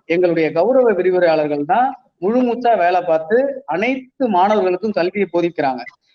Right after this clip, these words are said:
So, அவ்வளவு கஷ்டத்துல இருக்கிற, அ, அவ்வளவு க-, கடினமான வேலைகளை செய்யக்கூடிய இந்த கௌரவ விரிவுரையாளர்கள் தமிழகத்துல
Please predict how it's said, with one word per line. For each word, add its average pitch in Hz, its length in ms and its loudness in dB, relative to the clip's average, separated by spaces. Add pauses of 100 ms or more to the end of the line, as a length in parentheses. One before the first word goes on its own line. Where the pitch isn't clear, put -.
So, 247 100 4
அவ்வளவு 262 360 4
கஷ்டத்துல 262 360 0
இருக்கிற, 208 420 2 (180)
அ, 165 120 4
அவ்வளவு 208 760 2
க-, 170 180 2
கடினமான 277 580 2
வேலைகளை 214 380 2
செய்யக்கூடிய 185 460 -2
இந்த 156 120 -2
கௌரவ 202 380 0
விரிவுரையாளர்கள் 165 680 0 (400)
தமிழகத்துல 185 680 0